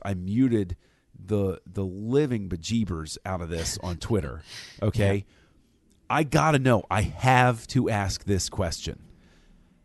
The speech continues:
Speaker 1: Did Catalyst help your enjoyment of this film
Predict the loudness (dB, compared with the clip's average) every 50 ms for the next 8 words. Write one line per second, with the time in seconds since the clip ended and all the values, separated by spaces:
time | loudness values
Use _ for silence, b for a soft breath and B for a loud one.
0 | _ _ 0 0 0 0 -2 -6 -6 -4 -2 0 2 2 2 2 2 2 2 2
1 | 0 -4 -8 -12 -14 -4 0 2 2 2 0 -2 -6 -6 -2 0 0 0 0 -2
2 | -4 -4 -2 -2 0 0 0 -2 -4 -6 -6 -8 -10 -8 -6 -6 -6 -6 -8 -8
3 | -4 -4 -2 -2 -2 -4 -6 -8